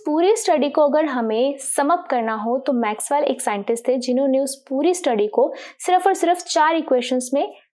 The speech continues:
sum up कर दिया था। उन equations में से सबसे पहली आपके पास आती है Gauss थ्योरम।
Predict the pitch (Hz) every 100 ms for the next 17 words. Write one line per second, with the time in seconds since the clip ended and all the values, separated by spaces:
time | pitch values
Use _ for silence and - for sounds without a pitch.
0 | - - 269 240 - - - - - -
1 | _ _ _ _ _ _ _ - 392 440
2 | 339 285 294 294 269 240 285 277 302 -
3 | 381 302 247 233 262 233 - 233 214 214
4 | 202 220 240 226 202 190 - -